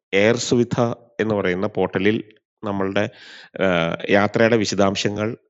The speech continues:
ഫില്ലപ്പ് ചെയ്യേണ്ടതുണ്ട്. അത് രജിസ്റ്റർ ചെയ്യണം, നിർബന്ധമാണ്. നിങ്ങൾ ഏത് രാജ്യത്തു നിന്ന് പുറ-, യാത്ര പുറപ്പെടുന്നു,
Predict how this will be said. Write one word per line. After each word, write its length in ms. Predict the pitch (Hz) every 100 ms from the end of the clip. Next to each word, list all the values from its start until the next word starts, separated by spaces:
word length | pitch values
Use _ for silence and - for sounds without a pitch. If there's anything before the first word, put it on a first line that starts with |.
| _ _
ഫില്ലപ്പ് 380 | - 104 113 131
ചെയ്യേണ്ടതുണ്ട്. 560 | - 92 85 80 73 - - _
അത് 460 | - 95 95 98 - _ _ -
രജിസ്റ്റർ 340 | 101 104 - 113
ചെയ്യണം, 360 | 82 90 82 _ 92
നിർബന്ധമാണ്. 600 | 92 95 92 85 78 76 _ _ - - -
നിങ്ങൾ 200 | 98 101
ഏത് 180 | 98 104
രാജ്യത്തു 400 | 113 104 98 95
നിന്ന് 140 | 101
പുറ-, 280 | 101 - -
യാത്ര 240 | 90 -
പുറപ്പെടുന്നു, 560 | 104 104 87 90 92 120